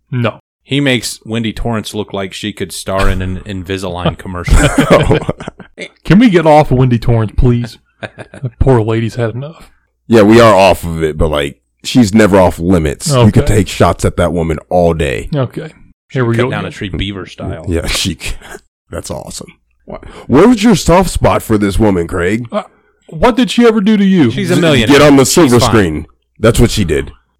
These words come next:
Speaker 3: Had she, and now I have to, oh, now I have to know you exist.
Speaker 1: Was she
Speaker 3: Boy.
Speaker 1: supposed to run for office?
Speaker 3: No, I would,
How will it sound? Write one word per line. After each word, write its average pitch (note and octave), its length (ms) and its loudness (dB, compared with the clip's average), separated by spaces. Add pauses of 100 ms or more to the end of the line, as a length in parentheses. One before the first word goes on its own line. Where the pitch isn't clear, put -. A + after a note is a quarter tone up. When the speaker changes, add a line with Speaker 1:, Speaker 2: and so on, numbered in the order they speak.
Speaker 3:
Had A2+ 260 2
she, D3+ 320 4
and A#2 160 0
now C3+ 180 6
I C#3+ 80 4
have C3+ 100 2
to, A2+ 180 0
oh, A#2+ 120 6
now G#2 200 4
I A#2+ 60 4
have B2 120 0
to A#2 80 2
know A2 120 6
you G#2+ 180 6
exist. E2+ 520 -2 (340)
Speaker 1:
Was C3 120 -6
she G#2+ 40 -6
Speaker 3:
Boy. G2+ 120 4
Speaker 1:
supposed C#3 220 2
to B2+ 40 -8
run B2 160 0
for A#2+ 160 -8
office? B2 460 -6
Speaker 3:
No, C3 200 2
I F#2+ 160 2
would, G2+ 200 0